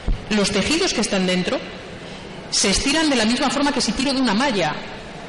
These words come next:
Y lo más parecido a eso es este movimiento, como si esto estuviera metido. Yo no sé si os acordáis, cuando yo era pequeña se llevaban unos vasos de plástico que estaban aplastados en cilindros y que al tirar se estiraban.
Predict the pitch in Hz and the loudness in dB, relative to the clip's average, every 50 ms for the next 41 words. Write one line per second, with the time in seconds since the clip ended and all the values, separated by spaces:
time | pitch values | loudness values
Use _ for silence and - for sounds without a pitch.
0 | - - - - - - - - - - - - - 233 220 214 233 302 339 - | -14 -14 -12 -12 -12 -12 -12 -12 -10 -10 -6 -2 0 2 4 4 4 2 2 2
1 | 370 339 302 - 269 233 233 208 208 196 - 285 359 - - - - - - - | 2 0 2 2 2 2 2 2 2 2 2 0 -2 -2 -4 -6 -8 -10 -10 -10
2 | - - - - - 285 320 - - - - - - - - - - - - 285 | -10 -10 -8 -4 -4 -2 -2 -2 -4 -8 -10 -12 -12 -12 -12 -12 -8 -4 -2 0
3 | 285 277 302 277 247 233 226 233 277 320 294 240 190 175 156 160 - - - - | 0 2 2 2 4 4 4 4 4 2 2 2 2 2 0 0 -2 -6 -8 -6
4 | - - 196 202 202 202 - - - 302 302 302 277 - - - - - - - | -2 0 2 2 2 2 2 0 0 2 2 0 0 -2 -4 -6 -8 -8 -10 -8
5 | - 254 262 262 - 262 254 269 262 262 247 - - - 233 - - 226 202 226 | -4 -2 0 0 0 0 0 0 2 2 2 0 0 -2 -2 0 0 0 2 2
6 | 233 226 208 190 190 185 269 277 247 247 285 294 233 214 220 220 - 240 208 208 | 2 2 2 2 2 2 2 2 2 2 2 2 2 2 2 2 2 2 2 2
7 | 202 202 202 202 214 233 254 214 - - 208 196 196 214 214 214 214 208 220 226 | 2 2 2 2 2 2 2 2 2 2 2 2 2 2 2 2 2 2 2 2
8 | 226 214 - - 185 196 214 214 208 208 202 196 190 196 196 196 208 190 190 175 | 2 2 2 2 2 2 4 4 4 4 4 4 4 2 2 2 2 0 0 2
9 | 214 214 208 - 196 - 185 185 180 - - - - - - - - 185 - 233 | 0 0 0 0 -2 0 0 0 0 -2 -4 -8 -10 -10 -10 -4 -2 0 0 2
10 | 196 190 190 180 185 185 170 - - 247 247 262 320 - - 214 196 - 208 226 | 2 2 2 2 2 2 2 2 2 2 2 2 2 2 2 0 2 2 2 4
11 | 247 233 233 269 320 311 - - - 196 - 190 180 - 185 202 202 233 214 - | 4 4 4 4 2 2 0 0 0 0 2 0 0 2 2 2 2 2 2 0
12 | - 190 180 175 170 156 156 | 2 2 2 4 4 2 2